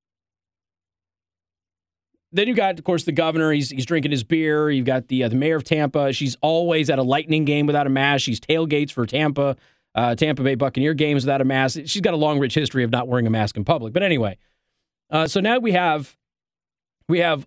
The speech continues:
once again, an attack on Governor DeSantis. And now it's coming out in everywhere, right? So Jemele Hill,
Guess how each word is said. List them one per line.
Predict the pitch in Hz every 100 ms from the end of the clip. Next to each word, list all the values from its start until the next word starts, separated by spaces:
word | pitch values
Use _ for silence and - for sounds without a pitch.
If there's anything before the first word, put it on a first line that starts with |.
| -
once | 131 196 226
again, | 220 202 165
an | 156
attack | 147 160 147 160
on | 139
Governor | 135 117 123
DeSantis. | 135 - 311 262 104 -
And | 151
now | 214 233
it's | 226
coming | - 226 202
out | 156
in | 165 -
everywhere, | 214 196 175 107 65 58
right? | 131 185 277 _ _ _ _ _ _ _ _ _ _
So | - 185
Jemele | 185 190 247 254 185
Hill, | 226 110